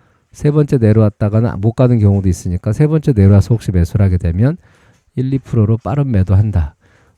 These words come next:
뭐 이런 여러 가지 기법, 정석은 없어요. 그냥 대충 그런 기준으로 하는 거니까 이런 흐름을 눈에 익히시기 바랍니다.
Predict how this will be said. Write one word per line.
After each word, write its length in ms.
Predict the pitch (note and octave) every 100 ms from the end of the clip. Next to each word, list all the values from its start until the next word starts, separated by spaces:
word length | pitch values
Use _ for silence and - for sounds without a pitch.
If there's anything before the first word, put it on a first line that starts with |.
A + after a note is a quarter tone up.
| _
뭐 100 | A2+
이런 200 | B2 A2+
여러 220 | F#2 A#2+
가지 240 | B2+ A#2
기법, 380 | - - A#2+ F#2+
정석은 460 | - C#3 D3+ F3+ D3+
없어요. 540 | G2 - C3+ G2+ A2 -
그냥 200 | A2+ G2+
대충 480 | - G2 - C#3 D#3+ - _ _ _ _
그런 260 | - B2 A#2
기준으로 480 | - A2 B2+ A#2+ A2+
하는 220 | C3+ C#3+
거니까 640 | B2+ G2 - A#2 C#3+ D#3+ - _ _ _ -
이런 220 | A#2 A2+
흐름을 680 | A2+ E3+ F3 D3 A2+ A2+ E3 D#3 _ _ _ - _ _ _ _ _ -
눈에 280 | F#2+ A2 A2
익히시기 500 | F#2 - A2+ B2 A2+
바랍니다. 640 | G#2 F#2 F2+ E2+ F2